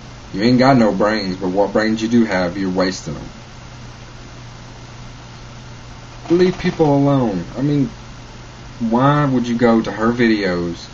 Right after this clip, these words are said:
and say all those rude and nasty comments to her? And she's like, I don't even know how old she is, but she's probably under twenty, or maybe twenty, barely at twenty, if that.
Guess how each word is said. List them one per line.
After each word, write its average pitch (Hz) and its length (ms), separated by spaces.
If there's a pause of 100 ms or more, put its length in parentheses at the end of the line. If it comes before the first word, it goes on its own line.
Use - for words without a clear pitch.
(120)
and 92 220
say 95 320
all 113 320
those 123 240
rude 113 480
and 98 220
nasty 98 420
comments 92 580
to 82 100
her? 78 340 (140)
And 95 140
she's 120 280
like, 110 380
I 101 100
don't 127 100
even 123 140
know 101 60
how 98 140
old 92 140
she 87 140
is, 82 100
but 71 160
she's - 160
probably 113 480
under 110 280
twenty, 92 520 (760)
or 101 80
maybe 104 220
twenty, 107 340 (280)
barely 107 400
at 101 300
twenty, 92 440
if 110 220
that. 92 420